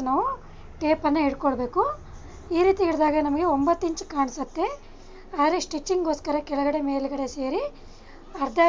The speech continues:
ಅರ್ಧ ಇಂಚು ಅಂದರೂ ಒಂದು ಇಂಚು ಸೇರಿಸಿದ್ರೆ ಅಲ್ಲಿಗೆ ಹತ್ತು ಇಂಚಾಗಿರುತ್ತೆ ಕೆಳಗಡೆಯಿಂದ ಮೇಲ್ಗಡೆವರೆಗೂ. ಇದನ್ನು ನೀವು ಮೇಲ್ಗಡೆಯಿಂದ ನೋಡಿದರೆ ಅಲ್ಲಿಗೆ ಕರೆಕ್ಟ್ ಐದೂವರೆ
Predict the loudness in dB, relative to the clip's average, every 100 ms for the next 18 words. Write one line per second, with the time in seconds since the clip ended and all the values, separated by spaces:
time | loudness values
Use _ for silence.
0 | 6 2 0 0 -2 -2 -2 -2 -2 -4
1 | -12 -18 -14 -2 0 2 0 -2 -6 -2
2 | -2 -2 -2 0 0 -2 -2 -4 -4 -16
3 | -18 -18 -6 -4 -2 -2 0 0 0 -2
4 | -6 -2 2 2 2 2 4 2 0 -14
5 | -18 -18 -18 -20 -18 -14 -2 2 2 2
6 | 0 -2 -6 -8 -14 -18 -14 -4 4 6
7 | 6 6 4 4 4 4 2 2 0 0
8 | 2 2 2 -2 -2 -2 -2 -2 -2 0
9 | 0 0